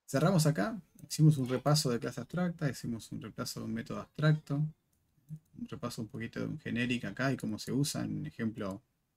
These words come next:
de la vida real. Si bien no van a tirar consultas de este estilo ya hasta, hasta en este punto de la vida, van a usar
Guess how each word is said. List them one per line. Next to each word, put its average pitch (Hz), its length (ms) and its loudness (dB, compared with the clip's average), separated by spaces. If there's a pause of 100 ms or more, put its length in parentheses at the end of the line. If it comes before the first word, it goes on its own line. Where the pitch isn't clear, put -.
(160)
de 98 100 -6
la 104 120 -2
vida 104 200 0
real. 143 300 4 (840)
Si 113 100 -4
bien 127 180 6
no 117 80 6
van 120 100 4
a 113 80 4
tirar 113 220 2
consultas 110 480 -2
de 104 80 -8
este - 140 -14
estilo 113 260 -2
ya 117 320 -2
hasta, - 180 -10
hasta - 220 -10
en 107 220 -4
este 113 180 -2
punto 117 300 4
de 113 40 4
la 113 80 2
vida, 131 320 4 (580)
van 113 160 -4
a 104 260 0
usar 110 380 0